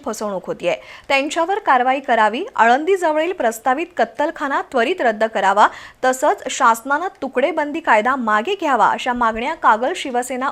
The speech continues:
उबाठा गटाच्या वतीनं करण्यात आल्यात. या मागण्यांकडे लक्ष वेधण्यासाठी आज कागल तहसील कार्यालयासमोर निदर्शनं करण्यात आली.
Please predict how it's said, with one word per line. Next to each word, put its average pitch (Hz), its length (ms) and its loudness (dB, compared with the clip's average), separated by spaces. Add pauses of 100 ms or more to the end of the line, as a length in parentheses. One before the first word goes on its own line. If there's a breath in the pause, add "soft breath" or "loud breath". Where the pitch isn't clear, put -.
उबाठा 233 460 0
गटाच्या 233 340 -4
वतीनं 220 320 -6
करण्यात 196 400 -8
आल्यात. 208 200 4 (460 loud breath)
या 302 120 6
मागण्यांकडे 339 600 2
लक्ष 403 220 -2
वेधण्यासाठी 320 760 -2
आज 269 260 2 (140)
कागल 254 360 2
तहसील 294 300 -4
कार्यालयासमोर 240 680 -2
निदर्शनं 220 540 -4
करण्यात 190 440 -8
आली. 190 180 -4